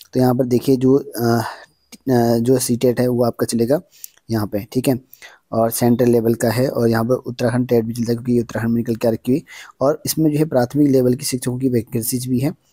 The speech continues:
तो इन पर जो है आवेदन कर सकते हैं आप, ठीक है। बीएड होना चाहिए या डीएलएड होना चाहिए यहाँ पे। अन्य पोस्ट भी हैं, आप देखते हैं, ये पोस्ट आपकी निकल के आ रखी है, जो कि केबीएस में निकल के आ रखी हैं काशीपुर में, जो कि यहाँ पे संविदा के आधार पर होंगी पोस्ट है,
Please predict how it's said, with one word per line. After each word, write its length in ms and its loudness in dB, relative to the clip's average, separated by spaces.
तो 100 0
इन 180 2
पर 120 2
जो 120 0
है 100 0
आवेदन 380 0
कर 140 -2
सकते 280 -6
हैं 80 -8
आप, 180 -14
ठीक 120 -2
है। 60 2
बीएड 240 0
होना 160 2
चाहिए 240 0
या 80 4
डीएलएड 280 2
होना 180 -2
चाहिए 220 -8
यहाँ 180 -12
पे। 140 -20
अन्य 180 4
पोस्ट 320 0
भी 120 2
हैं, 80 2
आप 100 0
देखते 360 -2
हैं, 160 0
ये 60 0
पोस्ट 280 2
आपकी 180 0
निकल 180 0
के 120 0
आ 60 4
रखी 280 -2
है, 60 -2
जो 80 0
कि 140 -12
केबीएस 420 0
में 60 -2
निकल 160 -4
के 100 -2
आ 60 0
रखी 280 -4
हैं 100 -2
काशीपुर 320 0
में, 80 4
जो 80 2
कि 120 -2
यहाँ 120 2
पे 120 2
संविदा 340 2
के 60 2
आधार 320 2
पर 140 -2
होंगी 240 -2
पोस्ट 320 -8
है, 100 -14